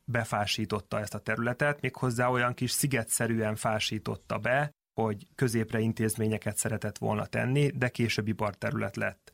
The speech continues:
Mi ezt kihasználva valósítottuk meg a legzöldebb beruházásunkat. A fáknak a nagy részét sikerült megtartanunk, a csarnokainkat beillesztettük a fás területek közé.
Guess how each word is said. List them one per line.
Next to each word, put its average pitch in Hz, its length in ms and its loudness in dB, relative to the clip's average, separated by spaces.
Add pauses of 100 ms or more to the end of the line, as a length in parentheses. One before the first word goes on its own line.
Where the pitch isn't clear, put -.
(120)
Mi 117 420 4
ezt 143 260 0
kihasználva 117 1080 2 (240)
valósítottuk 120 840 0
meg 117 300 2
a 110 220 2
legzöldebb 104 580 -2
beruházásunkat. 101 1200 -2 (280)
A - 100 -6
fáknak 127 460 -2
a 107 380 4
nagy 123 180 0
részét 110 360 -2
sikerült 107 460 -2
megtartanunk, 120 880 -2 (320)
a - 100 -6
csarnokainkat 117 1200 0
beillesztettük 113 840 0
a 110 60 0
fás 113 360 -2
területek 110 580 -2
közé. 131 480 2